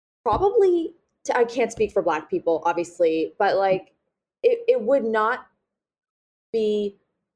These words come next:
it, it would be sensible to think that way. I would understand why you would want to protect yourself in that way today if you live in, like,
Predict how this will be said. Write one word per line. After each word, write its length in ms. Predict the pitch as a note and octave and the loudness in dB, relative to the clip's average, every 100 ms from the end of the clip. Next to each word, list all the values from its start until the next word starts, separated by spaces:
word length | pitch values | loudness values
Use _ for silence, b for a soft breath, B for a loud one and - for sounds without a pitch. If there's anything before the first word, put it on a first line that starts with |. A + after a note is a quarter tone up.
| _ _ _ _ _ _ _ _ _ _ _ _ - | _ _ _ _ _ _ _ _ _ _ _ _ 0
it, 280 | B4 - - | 0 0 -2
it 180 | C5 - | 0 0
would 200 | C4+ G3+ | -6 -4
be 160 | C4+ | -6
sensible 960 | - - B3+ D#4 E4+ C4+ B3+ B3 A#3+ - _ _ _ | -6 -4 -2 -2 0 2 4 2 -2 -14 _ _ _
to 120 | C#4 A#3 | -2 -2
think 300 | B3 C4+ A#3+ | 0 -2 -2
that 220 | G3+ - | -2 0
way. 140 | G3 | 2
I 80 | F#3+ | 2
would 140 | G#3 | 0
understand 680 | A3 A3 A3+ - A3+ A3+ G3 | -2 -2 -4 -2 -2 -2 -2
why 340 | F3+ F#3+ G3 G3 | 0 0 2 0
you 300 | F#3+ F#3+ F#3 | -2 -2 0
would 180 | F#3 D#3+ | -2 0
want 300 | F3+ F3+ - | -2 -4 -8
to 460 | - F#3 F3 E3+ E3 _ _ _ _ - | -2 0 2 -2 -6 _ _ _ _ -6
protect 400 | G3+ - G#4+ - | -4 -2 -4 0
yourself 440 | G#4+ - A4+ - | 0 2 -2 2
in 100 | A3+ | 0
that 260 | G#3 F#3 F3+ | 2 -2 0
way 540 | F#3 F#3 F3+ F3+ F3 - _ _ _ | 0 0 2 0 -2 -10 _ _ _
today 380 | - A3 G#3 F3 | 0 2 2 2
if 120 | F3 | 0
you 140 | G3+ F#3 | 0 2
live 220 | G3 G3 | 2 0
in, 100 | F3+ | -4
like, 340 | F3 D#3+ D#3 | -2 -2 -2